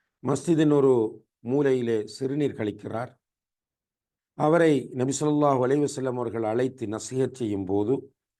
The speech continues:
"இந்த பள்ளிவாசலில், இது அல்லாஹுடைய மஸ்ஜித், இந்த மஸ்ஜிதிலே இவ்வாறான அருவருக்கத்தக்க செயல்களை செய்யக்கூடாது, இது அல்லாஹுவை திக்ரு செய்வதற்கும்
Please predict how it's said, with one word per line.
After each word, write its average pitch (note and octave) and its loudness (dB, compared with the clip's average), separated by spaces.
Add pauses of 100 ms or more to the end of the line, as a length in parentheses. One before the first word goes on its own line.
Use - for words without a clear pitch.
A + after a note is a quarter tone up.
(520)
"இந்த C#3 4
பள்ளிவாசலில், C#3+ 2 (360)
இது A2+ -2
அல்லாஹுடைய A2+ 2
மஸ்ஜித், A2 -6 (640)
இந்த B2 2
மஸ்ஜிதிலே C3+ 0 (140)
இவ்வாறான A#2+ 0 (380)
அருவருக்கத்தக்க A#2 -2 (720)
செயல்களை C3 0
செய்யக்கூடாது, A#2 -2 (680)
இது C3+ 2 (160)
அல்லாஹுவை A2+ -2
திக்ரு A2 -6
செய்வதற்கும் G#2+ -4